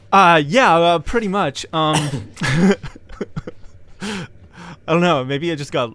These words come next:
lucky. Um, uh, you know, audio, music, all this stuff is kind of my passion, so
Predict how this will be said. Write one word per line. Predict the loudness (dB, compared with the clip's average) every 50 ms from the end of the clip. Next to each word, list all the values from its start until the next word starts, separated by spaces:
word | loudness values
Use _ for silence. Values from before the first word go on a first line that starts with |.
| -14 -20 -20
lucky. | -18 -12 -8 -8 -8 -8 -8 -8 -10 -10 -12 -16 -18 -12
Um, | -8 -6 -4 -4 -4 -6 -8 -10 -14 -18 -20 -20 _ _ _ _ -20 -20 -20 -20 _ -20 -20 _ _ -20 -20 _ -18 -16 -14 -16 -16 -16 -18 _ _ -6
uh, | -4 -2 -2 -2 -2 -2 -2 -2 -4 -6 -10 -14
you | -16 -12 -10 -6
know, | -4 -4 -4 -4 -4
audio, | -2 -2 0 0 0 2 2 4 4 4 4 2 2 0 -2
music, | -4 -4 -4 -4 -4 -4 -4 -2 -2 -2 -2 -4
all | -6 -8
this | -8 -8
stuff | -6 -4 -6 -6 -6
is | -6 -8
kind | -6 -4 -4
of | -4
my | -6
passion, | -6 -6 -6 -6 -8 -8 -8 -8 -8 -8 -8 -8
so | -8 -8 -8 -6 -6 -6 -8 -10